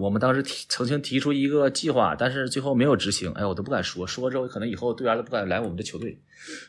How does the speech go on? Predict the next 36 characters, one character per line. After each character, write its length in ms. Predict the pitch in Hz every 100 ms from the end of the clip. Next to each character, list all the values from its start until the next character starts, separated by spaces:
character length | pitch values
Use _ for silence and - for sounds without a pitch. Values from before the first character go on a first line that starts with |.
| -
就 100 | 139
我 140 | 107
们 100 | 147
想 180 | 156 113
的 60 | 98
是 120 | 127
啥 120 | 98 90
呢？ 100 | 120
是 160 | 143
想 180 | 135 98
的 80 | 95
是， 260 | 120 120 127 - - - _
不 160 | 127 160
是 80 | 175
说 240 | 165 165
绩 240 | - 202
效 320 | 180 220 185 123
和 240 | - 101
那 180 | 104 98
个 440 | 92 82 71 69 _
票 220 | - 110
房， 200 | - 78
最 100 | 170
早 160 | 165 -
提 200 | - 113
的 60 |
是 100 | 131
想 200 | 139 76
绩 160 | - 175
效 200 | 160 143
和 80 | -
票 180 | - 151
房 180 | 90
相 200 | 110 98
结 120 | 92 78
合， 320 | - -